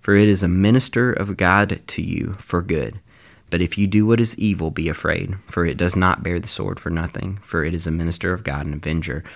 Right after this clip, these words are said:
who brings wrath on the one who practices evil." Law is put in place, um, to protect us,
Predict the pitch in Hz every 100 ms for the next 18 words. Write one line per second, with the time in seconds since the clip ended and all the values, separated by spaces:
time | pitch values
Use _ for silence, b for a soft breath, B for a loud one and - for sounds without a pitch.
0 | B B B - 80 80 78 71 62 65
1 | - - - 80 73 69 62 76 82 -
2 | - - - - 80 - 87 82 - 90
3 | 85 _ _ _ _ _ _ _ _ -
4 | B B B B B 92 104 85 95 -
5 | 120 92 95 87 98 90 90 - - -
6 | 90 - - - 82 - 95 - 95 98
7 | -